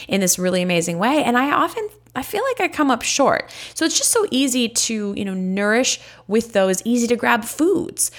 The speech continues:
which happen to be processed most of the time. So Whitney helped me get really clear on, you know, like, what the little swaps I can make to move from good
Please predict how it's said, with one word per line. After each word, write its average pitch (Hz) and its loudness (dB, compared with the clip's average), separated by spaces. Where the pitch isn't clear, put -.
which 233 0
happen - -4
to - -2
be 269 2
processed - 0
most 170 -4
of - -20
the - -6
time. - -6
So 247 2
Whitney 226 -2
helped - -2
me 185 -2
get 180 0
really 165 0
clear 180 -2
on, 156 -2
you 247 -2
know, 294 2
like, 302 -2
what 311 0
the 440 -10
little 240 2
swaps - 0
I 180 0
can 175 -4
make 147 -4
to - -2
move 196 -2
from 156 -4
good 175 2